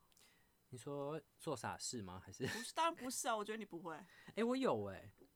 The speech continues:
Speaker 1: 但是我没有做，
Speaker 2: Really？
Speaker 1: 我没有真的做。
Speaker 2: 但是你有念头。
Speaker 1: 有，呃，我觉得啊，人嘛，就是一定会有这个念头。
Speaker 2: 有，有，有。
Speaker 1: 不，呃，就是一生中没有这个念头，其实是可怕的。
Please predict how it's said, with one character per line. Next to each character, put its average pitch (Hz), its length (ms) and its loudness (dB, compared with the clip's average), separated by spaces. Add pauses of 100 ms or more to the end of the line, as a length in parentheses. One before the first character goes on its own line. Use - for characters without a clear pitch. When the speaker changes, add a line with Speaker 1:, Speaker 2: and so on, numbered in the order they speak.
(320)
Speaker 1:
但 226 120 4
是 233 120 2
我 156 120 4
没 165 120 2
有 269 100 2
做， 277 340 4
Speaker 2:
Really？ - 60 0
Speaker 1:
我 254 60 0
没 - 100 4
有 - 80 6
真 - 160 2
的 139 80 0
做。 117 40 0
Speaker 2:
但 294 60 -2
是 123 120 -2
你 110 80 0
有 190 80 -2
念 180 200 -8
头。 - 240 -12
Speaker 1:
有， - 240 -2
呃， 127 260 -4 (260)
我 143 120 0
觉 151 200 0
得 185 200 2
啊， 165 240 4 (140)
人 107 200 -2
嘛， 107 420 -2 (480)
就 170 100 -10
是 190 120 -4
一 151 100 -6
定 160 200 -4
会 156 140 0
有 110 100 0
这 - 140 -6
个 113 60 -2
念 104 260 -6
头。 - 260 -18 (280)
Speaker 2:
有， 190 180 -6
有， 131 240 -10
有。 87 80 -10 (360)
Speaker 1:
不， 185 100 -10 (120)
呃， 123 200 0
就 175 140 -4
是 185 160 0 (580)
一 226 80 2
生 196 260 4
中 185 180 6
没 170 100 2
有 123 80 2
这 127 80 -6
个 127 80 -2
念 131 180 -2
头， 107 140 -6
其 101 160 -8
实 104 100 -4
是 107 180 -6
可 - 180 -4
怕 101 340 -4
的。 - 120 -14